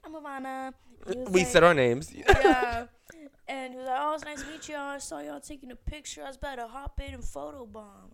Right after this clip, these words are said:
Speaker 2: Which he should have, low-key.
Speaker 1: Yeah.
Speaker 2: Oh, yeah, Ivana was taking photos of it, and he said he was gonna turn around the camera.
Speaker 1: Oh,
Speaker 2: Like, he's
Speaker 1: yeah.
Speaker 2: gonna, like, flip it to take a selfie.
Speaker 1: Yeah,
Speaker 2: Just, like,
Speaker 1: so,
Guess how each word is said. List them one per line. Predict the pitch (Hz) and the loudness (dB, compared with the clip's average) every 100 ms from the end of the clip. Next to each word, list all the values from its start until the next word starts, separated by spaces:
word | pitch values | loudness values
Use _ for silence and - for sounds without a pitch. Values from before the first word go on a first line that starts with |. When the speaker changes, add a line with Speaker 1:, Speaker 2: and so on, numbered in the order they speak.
| - | -6
Speaker 2:
Which | 120 | -6
he | 127 | -4
should | 120 117 123 | -4 0 2
have, | 107 | 2
low-key. | 101 - 107 - - | 0 -2 -8 -8 -14
Speaker 1:
Yeah. | 233 226 220 214 - - _ _ _ _ _ _ _ _ _ _ _ 147 | -4 -2 -2 -4 -8 -18 _ _ _ _ _ _ _ _ _ _ _ 4
Speaker 2:
Oh, | |
yeah, | 180 170 | 8 8
Ivana | 147 160 | 8 6
was | 165 | 2
taking | 165 | -2
photos | 151 160 | 0 0
of | 143 | -2
it, | - 117 - | -8 -10 -10
and | - | -8
he | 127 | -6
said | 123 135 | -4 -4
he | |
was | 131 | -2
gonna | 135 123 | -2 -2
turn | - 127 | -2 -2
around | 120 113 | 0 0
the | |
camera. | 107 110 110 90 - 131 _ _ _ _ - | -4 -6 -6 -6 -10 -12 _ _ _ _ -12
Speaker 1:
Oh, | 185 | -8
Speaker 2:
Like, | 180 | -6
he's | 131 | -4
Speaker 1:
yeah. | 127 | -4
Speaker 2:
gonna, | 120 | -2
like, | 117 113 - | -2 -4 -8
flip | 113 113 | -10 -8
it | - | -8
to | - - | -12 -8
take | - | -8
a | |
selfie. | - - - - - 135 _ _ _ - _ _ _ | -6 -8 -8 -10 -12 -16 _ _ _ -20 _ _ _
Speaker 1:
Yeah, | 208 202 190 | -8 -4 -4
Speaker 2:
Just, | 185 | -6
like, | 165 | -8
Speaker 1:
so, | 196 190 | -6 -8